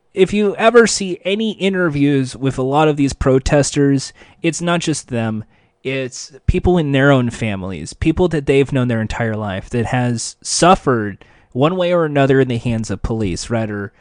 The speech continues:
it's a teacher, rather it's their next door neighbor, rather it's even their best friend in high school. That this is not just, like, now, this was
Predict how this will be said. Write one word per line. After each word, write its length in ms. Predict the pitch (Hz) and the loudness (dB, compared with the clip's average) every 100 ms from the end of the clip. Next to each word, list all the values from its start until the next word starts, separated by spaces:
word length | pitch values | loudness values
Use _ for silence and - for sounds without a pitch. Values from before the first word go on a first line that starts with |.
| _ _ _ | _ _ _
it's 320 | 110 107 - | -12 -12 -10
a 80 | 101 | -12
teacher, 800 | - 160 165 - 160 156 147 143 - - - | -6 -4 -4 0 6 8 8 4 -4 -18 -8
rather 520 | 117 117 110 110 107 | -6 -6 -6 -8 -10
it's 540 | - 107 104 104 - | -10 -10 -10 -10 -12
their 160 | - 110 | -8 -6
next 340 | 110 110 - | -4 -6 -6
door 140 | 107 107 | -6 -2
neighbor, 640 | 127 160 143 156 156 151 - - - - | 0 2 6 8 8 4 -4 -20 -14 -4
rather 260 | 127 165 | 0 4
it's 160 | 190 196 | 4 4
even 220 | 202 196 | 0 2
their 120 | 180 | 2
best 360 | 139 147 165 - | 2 2 2 2
friend 220 | 160 165 | 0 0
in 120 | 151 | 0
high 240 | 127 143 143 | -2 -2 -2
school. 560 | - - 95 65 - _ _ _ _ _ _ | -4 -4 -4 -4 -8 _ _ _ _ _ _
That 380 | 139 143 139 131 | -6 -2 -2 0
this 280 | 175 185 208 | 0 2 4
is 380 | 208 208 190 | 4 2 -4
not 360 | 180 175 190 190 | -6 0 0 0
just, 380 | - 185 180 180 | 2 2 2 2
like, 280 | 175 170 - - | 2 0 -4 -16
now, 640 | 147 139 160 165 131 120 | -10 -2 0 2 2 2
this 320 | 139 165 - | 0 -2 -2
was 480 | 165 160 147 131 | 0 2 2 -2